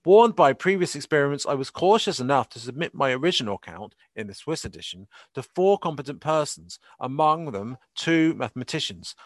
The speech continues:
I allowed myself to be lulled into a sense of security too soon. The corrections made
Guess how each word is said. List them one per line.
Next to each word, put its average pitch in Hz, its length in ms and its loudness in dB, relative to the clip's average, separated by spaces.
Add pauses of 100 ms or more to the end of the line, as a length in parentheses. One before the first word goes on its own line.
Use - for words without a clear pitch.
I 127 120 0
allowed 175 280 4
myself 151 380 -2
to - 80 -16
be 139 100 -8
lulled 147 420 4
into 131 200 -8
a 120 40 -6
sense 151 320 -4
of 127 80 -12
security 120 480 -6
too 127 260 -6
soon. - 480 -8 (1900)
The 123 100 -6
corrections 156 600 0
made 147 360 0